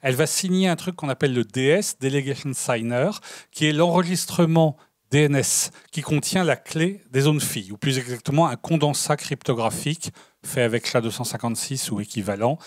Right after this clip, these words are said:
de la clé d'une zone fille. Donc ici,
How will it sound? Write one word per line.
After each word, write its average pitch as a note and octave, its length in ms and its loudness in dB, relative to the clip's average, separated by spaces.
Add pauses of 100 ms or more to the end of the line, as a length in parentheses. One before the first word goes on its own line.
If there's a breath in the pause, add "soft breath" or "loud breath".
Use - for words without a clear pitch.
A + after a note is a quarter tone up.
(340 loud breath)
de C3 60 4
la B2+ 160 4
clé D3 400 0 (240 loud breath)
d'une C3 180 0
zone B2 220 4
fille. - 400 -8 (360 loud breath)
Donc C3 260 2
ici, E3 420 2